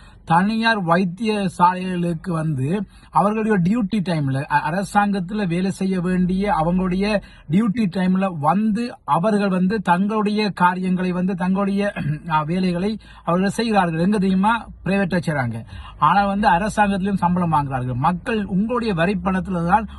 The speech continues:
ஒவ்வொரு வைத்தியர்களும் வந்து, ஆ, சம்பளம் வாங்குறார்கள். அது மாத்திரமல்ல, நம், அதாவது இலங்கை தேசத்துல இருந்து ஒவ்வொரு, அதாவது வைத்தியர்கள் மாத்திரமில்லை, ஒவ்வொரு, ஆ, உத்தியோகஸ்தரும் வந்து, ஒவ்வொரு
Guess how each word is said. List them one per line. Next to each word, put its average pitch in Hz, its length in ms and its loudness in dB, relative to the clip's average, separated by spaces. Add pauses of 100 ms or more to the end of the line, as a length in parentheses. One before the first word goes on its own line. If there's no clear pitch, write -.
(120)
ஒவ்வொரு 233 480 2
வைத்தியர்களும் 185 540 2
வந்து, 202 480 0 (280)
ஆ, 160 400 2
சம்பளம் 190 440 2
வாங்குறார்கள். 175 280 2
அது 175 220 -2
மாத்திரமல்ல, 185 680 0
நம், 180 240 0
அதாவது 190 640 -2 (240)
இலங்கை 208 380 0
தேசத்துல 190 380 -4
இருந்து 185 380 -4
ஒவ்வொரு, 220 500 0
அதாவது 175 360 0
வைத்தியர்கள் 185 480 0
மாத்திரமில்லை, 156 520 0
ஒவ்வொரு, 233 680 -2 (300)
ஆ, 165 240 4
உத்தியோகஸ்தரும் 175 580 -2
வந்து, 135 220 -2
ஒவ்வொரு 220 500 0